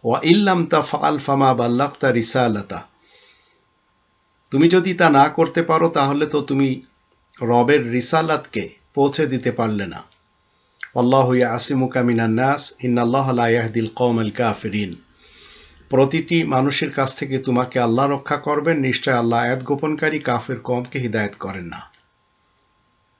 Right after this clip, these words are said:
এই সূত্র ধরেই আপনাকে বিশেষ বার্তাবাহক রাসূল হতে হবে।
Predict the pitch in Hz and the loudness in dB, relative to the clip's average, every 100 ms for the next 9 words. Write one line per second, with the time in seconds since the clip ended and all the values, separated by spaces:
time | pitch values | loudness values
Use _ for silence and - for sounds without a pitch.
0 | _ _ _ _ - - - - 143 185 | _ _ _ _ -20 -20 -20 0 2 4
1 | - 196 190 180 175 180 208 180 - 143 | 4 2 2 2 4 6 6 4 0 -2
2 | 143 175 202 - _ _ _ 120 135 - | 0 0 -2 -8 _ _ _ -2 0 2
3 | 147 139 127 120 131 127 170 170 123 107 | 0 2 2 2 -2 0 -2 0 -2 0
4 | - 117 110 117 107 85 82 | -2 -2 -4 -6 -8 -8 -12